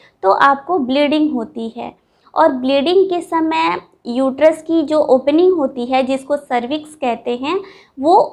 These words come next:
ओपन रहता है ताकि यूट्रस में जो भ्रूण डेवलप हुआ है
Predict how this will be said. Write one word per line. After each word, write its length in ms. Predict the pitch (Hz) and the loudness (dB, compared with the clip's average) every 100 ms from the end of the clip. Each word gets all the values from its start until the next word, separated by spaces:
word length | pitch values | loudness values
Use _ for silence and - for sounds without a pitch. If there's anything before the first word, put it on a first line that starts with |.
| - | 2
ओपन 320 | - 294 277 | 2 2 0
रहता 300 | 247 226 240 | -2 -4 -4
है 200 | 233 247 | -6 -6
ताकि 460 | 254 254 254 320 302 | -4 -2 -2 -2 -2
यूट्रस 440 | 277 254 285 311 | 0 0 0 0
में 180 | 311 311 | 0 0
जो 180 | 285 311 | 0 -2
भ्रूण 460 | 226 254 294 320 254 | -2 -4 -2 0 2
डेवलप 540 | 233 233 262 330 330 | 2 2 2 0 -2
हुआ 160 | 254 240 | -6 -6
है 240 | 240 311 | -4 -6